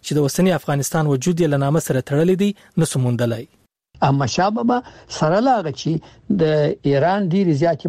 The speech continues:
Speaker 2: برخې لاندې کړې وې، سره له هغه چې د دهلي سلطنت یې لاندې کړی و، سره له هغه چې د مرهټیانو قدرت یې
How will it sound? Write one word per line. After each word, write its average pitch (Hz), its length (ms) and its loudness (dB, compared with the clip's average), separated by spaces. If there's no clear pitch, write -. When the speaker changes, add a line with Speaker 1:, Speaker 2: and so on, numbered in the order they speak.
Speaker 2:
برخې 156 240 -2
لاندې 139 260 0
کړې 175 200 2
وې، 151 100 0
سره 143 300 0
له 220 120 0
هغه 165 220 -4
چې 175 100 0
د 151 40 0
دهلي 147 180 2
سلطنت 156 560 -2
یې 156 120 0
لاندې 139 260 0
کړی 156 160 2
و، 147 120 -2
سره 147 260 0
له 214 140 2
هغه 170 120 -4
چې - 180 -2
د 135 140 2
مرهټیانو 160 640 0
قدرت 156 280 -2
یې 135 40 0